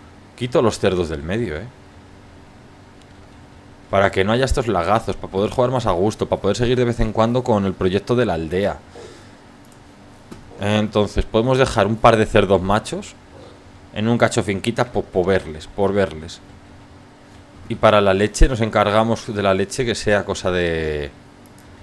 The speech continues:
de las cabras, uy, de la leche de las cabras. De la carne la hacemos de, de cabra, de ternera. Bueno, de cabra no se puede procesar, pero la de ternera sí.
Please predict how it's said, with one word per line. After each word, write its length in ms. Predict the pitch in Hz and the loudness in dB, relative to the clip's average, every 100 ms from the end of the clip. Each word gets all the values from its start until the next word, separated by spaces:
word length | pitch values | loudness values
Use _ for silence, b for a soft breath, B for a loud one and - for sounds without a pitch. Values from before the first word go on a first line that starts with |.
| - - - - - - - - - - - - - - - - - - | -20 -20 -20 -20 -20 -20 -20 -20 -20 -20 -20 -20 -20 -20 -20 -20 -20 -6
de 100 | 92 | -4
las 140 | 85 | -4
cabras, 440 | - 117 131 117 - | 0 2 2 2 0
uy, 240 | - 107 | 0 2
de 120 | 98 | 4
la 100 | 95 | 2
leche 280 | 92 92 95 | 0 0 -2
de 80 | 90 | -2
las 120 | 85 | -2
cabras. 320 | - 87 87 | -4 -2 0
De 300 | 90 90 90 | 0 0 0
la 160 | 82 90 | -2 -2
carne 280 | 104 107 131 | 0 0 0
la 100 | 113 | 0
hacemos 280 | 110 113 | 0 -2
de, 200 | 104 90 | 0 -2
de 120 | - 78 | -2 -10
cabra, 500 | - 127 113 117 120 | 0 2 4 2 2
de 140 | 95 | 0
ternera. 640 | 82 82 110 135 120 123 98 | -4 -4 -2 0 0 -2 -2
Bueno, 160 | 104 | -2
de 60 | 95 | 0
cabra 180 | 113 117 | 0 0
no 80 | 113 | -2
se 80 | |
puede 160 | 107 104 | -2 -4
procesar, 320 | 107 90 87 | -4 -8 -8
pero 100 | - | -4
la 80 | 85 | -4
de 40 | |
ternera 300 | 82 85 113 | -4 -6 -4
sí. 160 | - | -4